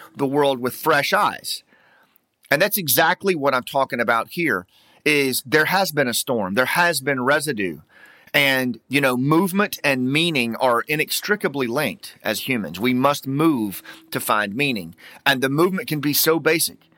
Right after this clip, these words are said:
You know, um, your mojo might be that in all of this, you've lost your workouts. And we'll talk more about that in a minute, um, that you've lost, uh, your, your rhythm and your regimen and your discipline. It's all right.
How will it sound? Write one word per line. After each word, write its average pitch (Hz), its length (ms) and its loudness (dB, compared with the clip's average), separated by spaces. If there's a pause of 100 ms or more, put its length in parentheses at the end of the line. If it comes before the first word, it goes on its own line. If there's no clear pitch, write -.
(440)
You 120 100 -2
know, 120 400 2
um, 127 380 2
your 151 180 0
mojo 160 440 2
might 151 280 2
be 147 200 2
that 135 200 2
in 139 120 -2
all 156 260 2
of 156 100 0
this, 147 240 -2
you've 143 140 -4
lost 151 300 0
your 160 120 0
workouts. 139 520 0
And 117 80 -6
we'll 143 80 -2
talk 170 220 -2
more 160 140 0
about 135 260 0
that 131 140 0
in 117 60 -8
a 117 40 -6
minute, 123 320 -2 (400)
um, 113 380 0
that 117 160 -2
you've 131 200 -2
lost, 143 580 2 (380)
uh, 123 600 2
your, 127 360 -4
your 139 180 0
rhythm 127 460 2
and 110 100 -2
your 113 160 0
regimen 123 520 0
and 104 120 -4
your 104 80 -2
discipline. 117 560 -4
It's - 160 -6
all 185 80 2
right. 175 260 2